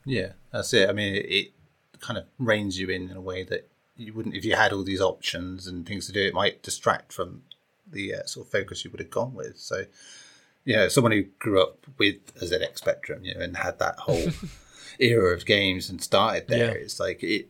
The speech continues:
Speaker 1: that was one of the first things that really sort of connected with me with the game, was just seeing this game. It's like, this is, like, the stuff I first, you know, chewed on, you know, the things that made me get into games, and, like,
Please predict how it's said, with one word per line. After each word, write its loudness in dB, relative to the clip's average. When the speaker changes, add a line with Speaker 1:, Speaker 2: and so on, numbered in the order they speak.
Speaker 1:
that 2
was -10
one 0
of -2
the -4
first -4
things -6
that -10
really -4
sort -12
of -20
connected -6
with -18
me -10
with -16
the -14
game, 4
was -16
just -12
seeing 0
this -10
game. -6
It's -18
like, -6
this -4
is, -6
like, 0
the -14
stuff -10
I 2
first, -4
you -2
know, -4
chewed 0
on, -4
you -2
know, 2
the -2
things -6
that -4
made 0
me -6
get 0
into -6
games, 2
and, -14
like, -12